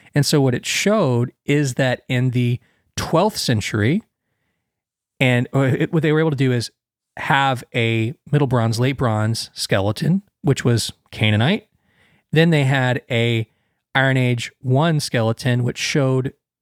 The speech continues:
elements that were from, uh, from Europe, specifically, according to Dan Master, from the island of Crete, which is nice because that matches with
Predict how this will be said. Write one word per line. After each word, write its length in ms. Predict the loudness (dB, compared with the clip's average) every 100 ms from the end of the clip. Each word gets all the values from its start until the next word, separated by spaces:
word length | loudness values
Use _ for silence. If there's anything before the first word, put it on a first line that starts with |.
| _ -2
elements 560 | 0 2 0 -4 -8 -4
that 320 | -2 -2 -4 _
were 180 | 0 0
from, 600 | -2 -4 0 2 2 -2 -6 _ -14 -4
uh, 180 | 0 0
from 220 | 2 0
Europe, 400 | 2 2 0 -4 -14 _
specifically, 640 | -2 0 0 -2 0 0
according 300 | 0 0 0
to 60 | 0
Dan 220 | 0 0
Master, 340 | 0 -2 -2
from 180 | -2 -2
the 100 | -2
island 300 | 0 0 0
of 80 | -2
Crete, 380 | -2 -2 -2 -4 _ _ -20 _ _
which 160 | 0 2
is 100 | 2
nice 300 | 2 0 -4
because 280 | -4 -2
that 180 | -2 -2
matches 420 | -2 0 0 -2
with 240 | 0 -2